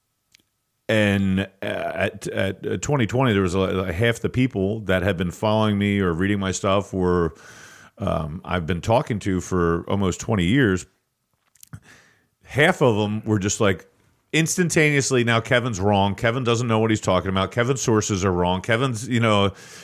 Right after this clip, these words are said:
anti-Trump." Da, da, da. I'm like, "Listen, dude, this, this is the facts."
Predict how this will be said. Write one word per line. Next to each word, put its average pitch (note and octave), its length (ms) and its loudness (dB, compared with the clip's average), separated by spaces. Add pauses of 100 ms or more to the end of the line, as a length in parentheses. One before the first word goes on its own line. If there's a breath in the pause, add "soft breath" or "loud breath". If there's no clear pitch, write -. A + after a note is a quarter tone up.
(120)
anti-Trump." A#2 720 0
Da, A2+ 100 2
da, A2+ 260 2
da. B2+ 120 2
I'm C3 80 -2
like, B2+ 140 -2
"Listen, D3+ 340 2
dude, G#2+ 180 2
this, A#2 360 0
this A#2+ 260 -2
is B2+ 180 0
the G#2+ 100 -2
facts." A#2+ 680 0